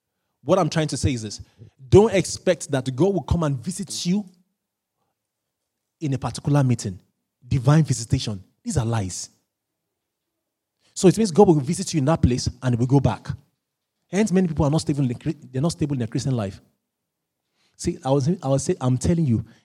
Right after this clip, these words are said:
that concept of divine visitation is sham. Some people get angry about it. So you got a visitation in your mind at some point.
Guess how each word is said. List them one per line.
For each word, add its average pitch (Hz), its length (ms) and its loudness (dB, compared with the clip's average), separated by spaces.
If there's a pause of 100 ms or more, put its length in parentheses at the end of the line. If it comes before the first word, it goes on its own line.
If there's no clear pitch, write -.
that 180 460 -4
concept 160 360 0
of 117 80 0
divine 117 260 0
visitation 135 480 -4
is 117 100 -8
sham. 107 260 -4
Some 120 160 -4
people 175 180 0
get 131 240 -6
angry 123 240 -4
about 104 300 -4
it. - 200 -14 (1400)
So 160 240 4
you 147 120 6
got 180 220 6
a 156 60 6
visitation 135 460 0
in 127 40 6
your 117 120 4
mind 117 260 -2
at 101 100 0
some 127 160 0
point. 101 320 -6